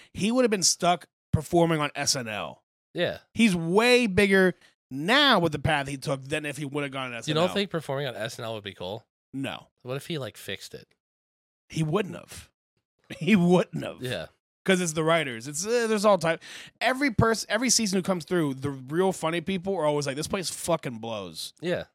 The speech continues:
Speaker 1: Like, unless you become a head writer like Michael Che. But if you're not, like, there's so many great comedians that went through there. They're like, "No, th-, it's a fucking
Speaker 2: But then I
Speaker 1: disgusting
Speaker 2: could tell
Speaker 1: s-"
Speaker 2: somebody I, I was on S N L.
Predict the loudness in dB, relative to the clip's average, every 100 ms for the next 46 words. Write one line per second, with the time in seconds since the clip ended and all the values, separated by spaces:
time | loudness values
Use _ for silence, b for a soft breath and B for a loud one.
0 | _ -8 -6 -6 -6 -2 0 0 -2 0
1 | 0 0 -2 -2 -4 -6 -10 -10 -12 -12
2 | -8 -8 -8 B B B 0 0 -2 0
3 | 2 2 4 2 0 -4 -4 -2 -2 0
4 | 0 0 0 -2 -4 -6 -6 -4 -8 -6
5 | -8 -8 -8 -6 -2 -2 -4 -6 -2 -2
6 | -2 -8 -10 -10 -10 -6 -6 -4 -8 -4
7 | -2 0 -2 -2 -4 -4 -4 -4 -6 -8
8 | -6 -8 -8 -8 -6 -8 -6 -6 -8 -10
9 | -10 -12